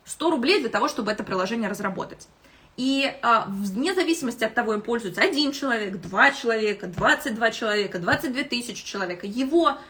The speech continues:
а, расходы на это приложение, они не меняются. Ну, давайте выкинем сейчас там стоимость серверов, каких-то вещей, но, по сути, это одно и то же. Ну, я не знаю, вот я, я книжку написала. Вот у меня количество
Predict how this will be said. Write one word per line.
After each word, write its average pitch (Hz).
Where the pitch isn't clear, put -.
а, 214
расходы 262
на 233
это 233
приложение, 415
они 311
не 311
меняются. 226
Ну, -
давайте 269
выкинем 214
сейчас 202
там 165
стоимость 196
серверов, 226
каких-то 202
вещей, 539
но, 320
по 294
сути, 539
это 269
одно 262
и 233
то 185
же. 220
Ну, 294
я 349
не 254
знаю, 185
вот 233
я, 320
я 262
книжку 240
написала. -
Вот 226
у 262
меня 294
количество 277